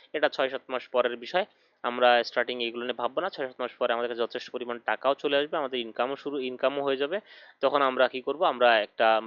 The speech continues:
ভালো দেখে একটা বাইরের দেশের একটা সার্ভার থেকে আমরা no ডিএমসি বা অফশোর হোস্টিং যাকে বলে, সেটা আমরা কিনে নেব। তো এরপরে আমাদের <clears throat> no ডিএমসি এর, আহ, পার্ট তো গেল, no ডিএমসি আমরা শেয়ারিং কিনতে পারবো। আমি যেরকম একটা শেয়ারিং, আহ, no ডিএমসি চালাচ্ছি পঞ্চাশ জিবির,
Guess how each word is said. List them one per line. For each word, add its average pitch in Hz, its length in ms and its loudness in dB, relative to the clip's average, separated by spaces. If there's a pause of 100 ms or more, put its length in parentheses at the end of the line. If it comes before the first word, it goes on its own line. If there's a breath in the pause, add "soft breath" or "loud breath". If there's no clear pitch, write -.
ভালো 110 280 -2
দেখে 113 260 -6
একটা 131 240 -4
বাইরের 110 300 0
দেশের 110 240 -10
একটা 110 160 -12
সার্ভার 113 340 -2
থেকে 190 240 -4
আমরা 123 280 2 (320 loud breath)
no 131 120 4
ডিএমসি 123 440 -2
বা 117 140 4
অফশোর 127 260 0
হোস্টিং 127 280 -6
যাকে 131 200 -2
বলে, 208 180 -2
সেটা - 200 -2
আমরা 107 140 -2
কিনে 139 280 -4
নেব। 101 220 -6 (580 soft breath)
তো 156 200 8
এরপরে 160 400 6
আমাদের 156 380 4 (220)
<clears throat> - 460 6 (640)
no 131 220 4
ডিএমসি 160 400 2
এর, 165 120 6 (380 loud breath)
আহ, 139 140 4 (220)
পার্ট 143 240 8
তো 147 100 2
গেল, 147 280 4
no 151 80 4
ডিএমসি 131 300 -2
আমরা 127 160 2
শেয়ারিং 127 360 2
কিনতে 139 240 -8
পারবো। 139 240 2
আমি 131 160 -2
যেরকম 123 320 -2
একটা 113 220 -4
শেয়ারিং, 117 480 -2
আহ, 113 300 -2
no 113 60 -2
ডিএমসি 117 300 -6
চালাচ্ছি 123 460 -2
পঞ্চাশ 117 360 -4
জিবির, 131 320 -6